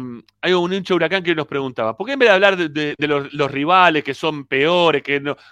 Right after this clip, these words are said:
que no juegan, que no están a la altura, por qué no empiezan a ver un poco para adentro ustedes lo que están haciendo y dejan de hacer?".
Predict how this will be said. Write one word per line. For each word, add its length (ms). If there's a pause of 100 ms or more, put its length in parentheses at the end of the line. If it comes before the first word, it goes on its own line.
que 120
no 120
juegan, 480
que 100
no 80
están 200
a 40
la 100
altura, 380 (220)
por 100
qué 80
no 60
empiezan 300
a 40
ver 120
un 100
poco 240
para 140
adentro 280
ustedes 260
lo 80
que 60
están 180
haciendo 380
y 20
dejan 300
de 80
hacer?". 320